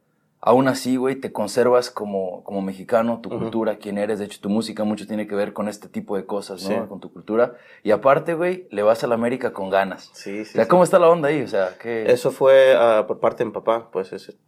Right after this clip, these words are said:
Speaker 2: es su, su equipo de él, ¿no? Este, y decirte la mera verdad, ya ves que como latinos a veces con, con los papás, ah, en tiempos pueden ser un poco duros,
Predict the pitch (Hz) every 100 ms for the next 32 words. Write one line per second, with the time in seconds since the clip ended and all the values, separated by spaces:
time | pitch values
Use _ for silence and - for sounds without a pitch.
0 | - 98 - 98 _ _ - - 104 107
1 | 101 98 98 113 - - 95 - - 98
2 | 90 95 - - - _ _ _ _ _
3 | - 113 110 117 107 113 110 104 110 113
4 | 107 - 107 113 113 - 110 92 - 107
5 | 101 101 113 110 107 104 113 104 110 101
6 | 98 104 104 98 110 107 - 101 - 64
7 | 107 120 117 120 117 113 123 117 - -
8 | - 120 - - 120 139 135 120